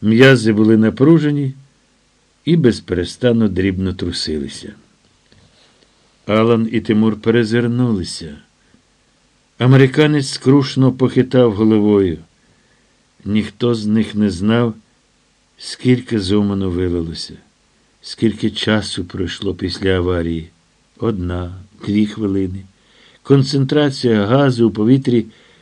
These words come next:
цілком могла виявитись летальною. Тимур щось прокричав в обличчя Грінлену і поволік шведського фізіолога до западини між каменями,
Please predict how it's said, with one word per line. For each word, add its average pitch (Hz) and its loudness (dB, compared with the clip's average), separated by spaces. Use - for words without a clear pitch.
цілком 131 -2
могла 107 2
виявитись 120 4
летальною. 92 0
Тимур 147 4
щось 147 2
прокричав 131 2
в 131 6
обличчя 127 4
Грінлену 120 4
і 135 4
поволік 139 6
шведського 135 2
фізіолога 123 4
до 120 2
западини 123 2
між 113 0
каменями, 120 2